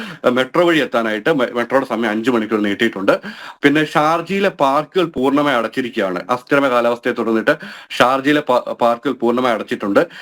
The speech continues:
ഇന്നും നാളെയും ഷാർജ എമിറേറ്റ് നടക്കേണ്ട എല്ലാ കായിക പരിപാടികളും ഒഴിവാക്കിയിട്ടുണ്ട്. പിന്നെ ദുബായ് പോലീസ് ഇപ്പോൾ മുന്നറിയിപ്പ്, അത് മൊബൈലുകൾ വഴി മെസ്സേജുകളായിട്ട് മുന്നറിയിപ്പുകൾ പുറപ്പെടുവിച്ചിട്ടുണ്ട്.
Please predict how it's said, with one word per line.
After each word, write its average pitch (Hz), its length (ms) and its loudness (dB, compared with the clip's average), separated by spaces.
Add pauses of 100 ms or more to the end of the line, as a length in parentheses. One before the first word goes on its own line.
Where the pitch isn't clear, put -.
(160)
ഇന്നും 175 280 4
നാളെയും 147 340 2 (140)
ഷാർജ 135 280 2
എമിറേറ്റ് 147 300 2
നടക്കേണ്ട 131 360 -2
എല്ലാ 127 540 2
കായിക 135 280 0
പരിപാടികളും 135 600 0 (360)
ഒഴിവാക്കിയിട്ടുണ്ട്. 131 760 2 (460)
പിന്നെ 151 280 2 (120)
ദുബായ് 151 540 0
പോലീസ് 175 320 4
ഇപ്പോൾ 147 160 2
മുന്നറിയിപ്പ്, 135 500 2
അത് 113 100 -4
മൊബൈലുകൾ 147 600 2
വഴി 143 180 0
മെസ്സേജുകളായിട്ട് 127 1160 -2 (360)
മുന്നറിയിപ്പുകൾ 139 520 2
പുറപ്പെടുവിച്ചിട്ടുണ്ട്. 117 720 -2